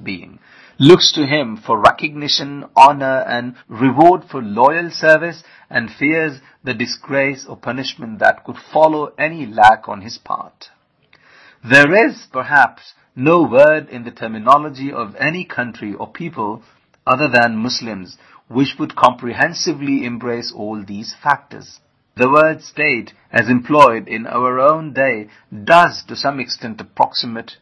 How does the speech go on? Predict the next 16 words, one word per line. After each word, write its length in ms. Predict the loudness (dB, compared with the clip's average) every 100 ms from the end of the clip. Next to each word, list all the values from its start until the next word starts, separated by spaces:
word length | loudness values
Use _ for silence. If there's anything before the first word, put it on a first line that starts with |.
| _ -18
to 80 |
the 120 | -16 -14
sense. 560 | -12 -12 -14 -20 -20 _ _ _ -10
But 520 | 2 2 2 _ -20 _ _ _ _ _ _
even 380 | 4 6 6 2
this 240 | -2 -4 -6
word 240 | -8 -8
lacks 360 | 2 4 4 -4
the 80 | -16 -16 2
far 400 | 6 6 4 2
wider 400 | 6 6 6 -2
connotation 800 | -4 -4 -4 -6 -6 -8 -14 -16 _ _ -4
which 340 | -2 -2 -6
would 180 | -10 -6
bring 260 | -6 -4
it 200 | -6 -10